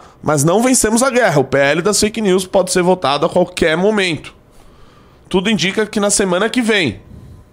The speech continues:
Tudo indica que na semana que vem e que durante esse tempo, Arthur Lira e os seus aliados do governo federal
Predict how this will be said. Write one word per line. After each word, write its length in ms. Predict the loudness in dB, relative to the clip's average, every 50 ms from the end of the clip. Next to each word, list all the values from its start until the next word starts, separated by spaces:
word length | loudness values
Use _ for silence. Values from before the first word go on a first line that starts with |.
| _ _ _ _ _ _ -20 -20 _ _ _ _ -8 _
Tudo 220 | -2 0 2 2
indica 340 | 2 2 0 0 0 -2 -2
que 80 | 0
na 120 | 0 0 2
semana 340 | 2 2 0 0 0 -2 0
que 100 | 2 2
vem 360 | 2 2 2 0 0 -2 -4 -8 -20 -20 -20 -20 -18 -8
e 120 | -8 -8
que 120 | -4 -4 -2
durante 400 | 0 2 2 2 2 0 0 0
esse 200 | 0 0 0 -2
tempo, 500 | -2 -2 0 0 0 0 0 -2 -4 -4 -6 -20 -20 -20 -20 _ -20 _ _ _ -20 _ _ -4
Arthur 360 | -2 -2 -2 0 0 0 2
Lira 560 | 2 2 2 0 0 2 2 0 0 -2 -6 -18 -20 -20 _ _ _ _ _ -20 _
e 80 | -6
os 100 | -4 -2
seus 220 | 0 0 0 2 2
aliados 480 | 2 2 4 4 4 4 2 2 0
do 120 | -2 -2 0
governo 360 | 0 0 2 2 0 0 -2
federal 760 | -2 -2 -2 0 0 2 2 2 2 2 0 -2 -4 -14 -20